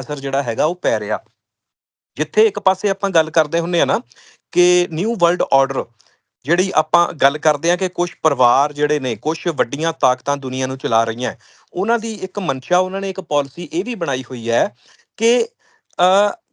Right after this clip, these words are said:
ਬੱਚਿਆਂ ਦੇ ਵਿੱਚ ਇਹ ਰੁਝਾਨ ਪੈਦਾ ਕੀਤਾ ਜਾਵੇ ਕਿ ਉਹ, ਅ, ਮਤਲਬ ਲੈਸਬੀਅਨ ਬਣ ਸਕਦੇ ਨੇ, ਉਹ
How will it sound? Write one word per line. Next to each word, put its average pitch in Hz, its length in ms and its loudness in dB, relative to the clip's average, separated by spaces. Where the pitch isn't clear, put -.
ਬੱਚਿਆਂ 208 420 2
ਦੇ 226 80 4
ਵਿੱਚ 214 220 0
ਇਹ 208 60 6
ਰੁਝਾਨ 185 380 2
ਪੈਦਾ 170 300 2
ਕੀਤਾ 127 320 -2
ਜਾਵੇ 92 280 -6
ਕਿ 165 220 2
ਉਹ, 196 320 2
ਅ, 151 240 4
ਮਤਲਬ 151 280 -4
ਲੈਸਬੀਅਨ 139 560 0
ਬਣ 147 160 2
ਸਕਦੇ 143 420 -2
ਨੇ, 139 300 -4
ਉਹ 151 120 -4